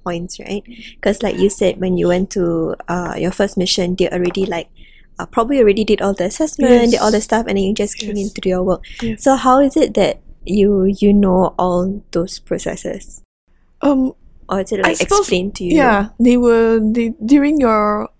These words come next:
Speaker 2: orientation, before you start your new mission, they usually, they will s-, they will send you through some kind of understanding about the organization, how it works, so that you don't just go in there and think that you're a nurse, you just do your nurse job, but you have to see the big picture.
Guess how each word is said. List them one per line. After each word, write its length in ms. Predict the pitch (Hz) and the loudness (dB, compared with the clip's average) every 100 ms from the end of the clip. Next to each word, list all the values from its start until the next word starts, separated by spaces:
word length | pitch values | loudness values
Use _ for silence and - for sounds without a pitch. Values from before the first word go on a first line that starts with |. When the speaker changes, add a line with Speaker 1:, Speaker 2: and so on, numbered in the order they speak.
| - | -6
Speaker 2:
orientation, 1040 | 220 220 226 262 254 277 247 233 233 226 226 | 0 0 2 2 2 2 2 2 0 0 0
before 280 | 226 - 226 | -2 -2 -4
you 100 | 202 | -4
start 320 | - 214 208 - | -6 -6 -6 -8
your 340 | 208 208 208 | -8 -6 -4
new 220 | 208 233 | 0 2
mission, 600 | 226 240 - 240 226 220 - - 226 - | 2 0 0 0 0 0 -4 -20 -16 -6
they 80 | 220 | -2
usually, 340 | 254 262 269 | 0 0 0
they 160 | 247 220 | 0 0
will 160 | 202 | -2
s-, 260 | 202 - - - | -4 -6 -6 0
they 120 | 214 | 2
will 180 | 226 220 | 2 0
send 280 | - 220 226 | -4 -2 -2
you 80 | 214 | -2
through 220 | - 214 | -4 -6
some 240 | - 202 | -4 -6
kind 260 | - 185 202 | -4 -4 -4
of 160 | 196 - | -6 -2
understanding 520 | 220 262 - 262 294 | 0 0 0 0 2
about 200 | 254 208 | 2 0
the 40 | 175 | 0
organization, 880 | 190 196 190 190 190 - 185 180 190 _ - - | -2 -2 -4 -4 -8 -8 -12 -12 -14 _ -10 -2
how 140 | 220 | 0
it 160 | 214 190 | 0 2
works, 420 | 196 - - - _ - 233 | 0 0 -10 -12 _ -20 -16
so 120 | 226 | -6
that 180 | 214 220 | -2 0
you 120 | 226 | 0
don't 180 | 254 302 | 0 2
just 180 | 269 247 | 0 2
go 80 | 240 | 2
in 180 | 240 233 | 4 4
there 120 | 220 | 2
and 160 | 202 | 2
think 180 | - 208 | 0 2
that 160 | 202 196 - - | 2 -2 -8 -2
you're 160 | 233 220 | 0 2
a 60 | |
nurse, 500 | 226 262 277 - - - - - | 2 2 2 -2 -10 -14 -4 0
you 80 | |
just 220 | 254 269 240 | 2 2 4
do 100 | 277 | 4
your 160 | 233 | 4
nurse 240 | 233 233 - | 4 2 0
job, 240 | 226 208 | 0 0
but 140 | 214 | 0
you 80 | 220 | 0
have 120 | 269 - | -2 -4
to 60 | |
see 180 | - 247 | -4 -2
the 100 | 233 | -2
big 200 | 190 214 - | -4 -10 -12
picture. 400 | - - 175 | -12 -10 -10